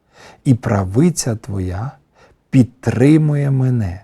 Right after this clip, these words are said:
Милість Твоя звеличує мене. От, друзі,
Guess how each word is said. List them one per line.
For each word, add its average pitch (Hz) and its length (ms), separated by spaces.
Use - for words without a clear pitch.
Милість 120 920
Твоя 95 440
звеличує 113 1000
мене. 101 520
От, 143 260
друзі, 135 520